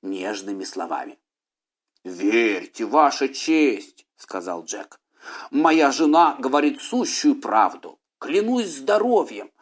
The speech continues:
мы были бы чрезвычайно благодарны вам, если бы в-, ваша честь немного успокоились. Конечно, мы прекрасно понимаем, не будь вы истинным джентльменом,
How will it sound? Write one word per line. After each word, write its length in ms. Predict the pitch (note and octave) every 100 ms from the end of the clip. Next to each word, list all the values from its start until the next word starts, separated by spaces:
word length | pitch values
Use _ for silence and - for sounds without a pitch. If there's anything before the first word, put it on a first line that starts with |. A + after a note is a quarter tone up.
| - - - -
мы 220 | E3 A3
были 260 | E3+ B3+
бы 160 | G#3 A3+
чрезвычайно 920 | - - C#4 G3+ A3+ - F3+ C3+ A2
благодарны 760 | G#2 A2+ A2+ A#2+ C#3 C3 A2 G2+
вам, 460 | F#2+ E3 G3+ B2 - - -
если 240 | G#2+ A2+ C3
бы 180 | C#3 D3
в-, 140 | -
ваша 460 | - C3 F3+ - C#3
честь 520 | - G#3+ G3+ - - _ -
немного 540 | F#3 E3 C3 B2+ G#2 F2+
успокоились. 1040 | - - - G2+ F#2+ F2 D#2+ - - - _ _ _ _ -
Конечно, 760 | G2 F#2 A2+ A#2 - - - _ - - -
мы 180 | D3+ D#3+
прекрасно 600 | D#3 D3+ D3 D3 D3+ C#3+
понимаем, 720 | D3 C#3+ C3 A#2 G2 - - _
не 180 | A2 A#2
будь 260 | A#2 A#2+ A2+
вы 120 | A#2+
истинным 760 | C3 F3+ F3 - C3 B2+ C#3 B2+
джентльменом, 840 | B2+ C#3 A2+ - F#2+ E2+ E2+ E2